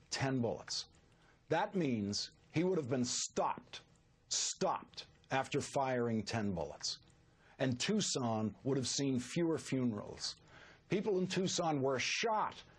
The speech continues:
and killed thanks to the relentless lobbying work of Wayne LaPierre and his blood-drenched organization. Wayne LaPierre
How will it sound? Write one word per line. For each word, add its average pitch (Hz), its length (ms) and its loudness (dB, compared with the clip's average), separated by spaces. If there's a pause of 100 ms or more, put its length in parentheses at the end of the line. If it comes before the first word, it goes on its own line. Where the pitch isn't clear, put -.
(140)
and 127 320 0
killed 190 640 -2 (400)
thanks - 680 -2 (160)
to 170 140 2
the 160 200 4
relentless 160 1000 2 (240)
lobbying 151 640 2
work 123 360 0 (180)
of 123 160 2
Wayne 170 460 2
LaPierre 143 800 2 (180)
and 143 180 2
his 135 220 2
blood-drenched 147 1120 0
organization. 117 760 0 (640)
Wayne 202 320 2
LaPierre 151 800 0